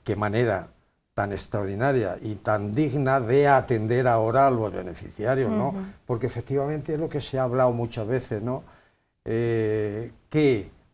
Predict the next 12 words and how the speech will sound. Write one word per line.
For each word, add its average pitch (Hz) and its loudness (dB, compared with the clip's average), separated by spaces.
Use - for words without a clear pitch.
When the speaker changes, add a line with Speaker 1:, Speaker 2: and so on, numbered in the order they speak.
Speaker 1:
antes 123 0
con 110 -4
la 117 4
bolsita, 160 0
pues - -20
está - -8
claro 139 0
que 101 -8
efectivamente 107 -4
la 117 0
bolsita, 123 -2
eh, 104 -8